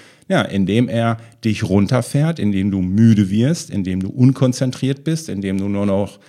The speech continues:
einen Teil Performance abliefern kannst. Das geht dann bis zu, ne, dass du auch mal krank wirst, damit du einfach diese Auszeit erzwungen kriegst. Und ich meine, nicht umsonst reden ja Burnout-Betroffene auch davon, ähm,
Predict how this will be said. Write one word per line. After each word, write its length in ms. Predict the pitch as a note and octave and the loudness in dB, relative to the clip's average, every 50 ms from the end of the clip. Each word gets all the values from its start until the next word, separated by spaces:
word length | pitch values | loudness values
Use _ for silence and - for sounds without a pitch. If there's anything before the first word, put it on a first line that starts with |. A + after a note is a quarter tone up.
| - - _ _ - | -20 -20 _ _ -8
einen 140 | F#2 F2+ - | -8 -8 -8
Teil 400 | - - G#2+ G#2 A2+ B2 B2+ B2+ | -8 -8 -4 -2 0 0 0 -2
Performance 720 | B2+ - A#2 A2 - - - A2 A2+ B2+ D3 D#3+ D#3 - | -2 -4 -6 -6 -6 -2 0 2 2 2 2 0 -4 -4
abliefern 560 | C3+ C#3 - - C#3 C#3+ D3+ D3 D3 D3 D#3 | -6 -8 -6 -4 -4 -4 -4 -2 -2 -4 -4
kannst. 500 | D#3 - D#3 D#3 F3 G3+ G#3+ - - - _ _ - - - - - _ _ - | -4 -2 -2 -2 -2 -2 -4 -6 -10 -18 _ _ -20 -20 -20 -20 -20 _ _ -4
Das 220 | - A2 G#2+ - - | -2 -2 -2 -2 -2
geht 220 | G#2 A2+ C3+ - | -2 -2 0 0
dann 420 | C#3 B2 B2 B2 A#2+ - - F#2+ F2 | 0 0 0 0 0 -2 -4 -2 0
bis 300 | A#2 C3 D3+ - - - | 0 0 0 -2 -10 -10
zu, 340 | - - G3+ F#3+ F#3 F#3 | -8 -6 -4 -4 -4 -4
ne, 220 | C#3 B2 C3+ E3+ E3+ | -2 0 0 0 0
dass 160 | B2+ A#2 - | -2 -4 -4
du 100 | - G2+ | -4 -6
auch 200 | F#2+ F2 E2 - | -6 -6 -6 -8
mal 100 | - F2+ | -10 -10
krank 360 | E2+ - - - B2 D#3 D3+ - | -10 -8 -6 -4 -4 -4 -4 -4
wirst, 420 | F3+ F#3+ A3 A3 - - - - - _ _ _ _ - | -4 -2 -2 -4 -6 -10 -14 -20 -20 _ _ _ _ -12
damit 380 | - F#2+ G2+ G2 G#2 A2 G#2 | -4 -2 0 2 2 0 0
du 80 | A2+ - | -4 -4
einfach 320 | - G2 F#2+ - F#2+ F#2 | -4 -4 -4 -4 -6 -6
diese 480 | - A2+ G2 F#2 F#2+ F2+ E2 E2 - - | -4 -4 -2 0 0 -2 -2 -4 -8 -4
Auszeit 580 | - F2+ G#2+ G#2+ - - - - A2 G2+ - | -2 0 0 0 -2 -4 -2 0 0 0 0
erzwungen 460 | C#2+ F2 - - G#2 F#2+ G2+ B2+ C3+ C3 | -4 -8 -6 -4 -2 0 2 2 0 0
kriegst. 360 | - - D#3 D#3+ D#3 - - | 2 2 2 2 2 -2 -4
Und 340 | - G2 G2 F#2+ F2 - - - - - - - - - - | 0 2 2 2 2 0 -4 -16 -20 -20 -20 -20 -20 -14 -6
ich 80 | - | -2
meine, 160 | A2+ G#2 G#2+ | 0 2 4
nicht 180 | A#2 C3 C3 - | 4 4 4 4
umsonst 640 | G#2+ G#2+ F#2+ F2+ F#2+ F#2+ A#2 C#3+ D3 C#3+ - - | 0 2 2 4 4 4 4 2 0 -2 -8 -12
reden 520 | - - - - - - G#2 G#2+ A#2+ A#2+ A#2+ | -12 -14 -14 -10 -4 -2 0 0 2 2 2
ja 200 | A2+ G#2 F#2+ F#2 | 2 2 2 0
Burnout-Betroffene 1120 | - - F#2 F2+ F#2+ G2 A2+ C3+ C#3 C3+ C3+ C#3 - - B2+ - - B2+ B2 - C3 A#2+ | 0 -4 -4 -2 2 2 2 2 2 0 0 0 -2 -4 -6 -4 -2 -2 -2 0 -2 -2
auch 160 | A2 A2 G#2 | -2 -2 -4
davon, 640 | - - - - - - - B2 B2 B2+ C3 B2+ - - | -2 -2 -2 -2 -2 -2 -2 -2 0 0 0 0 -2 -4
ähm, 420 | - A2 A2 A2 G#2+ A2 A2+ A2+ | -4 -2 0 0 0 0 0 -2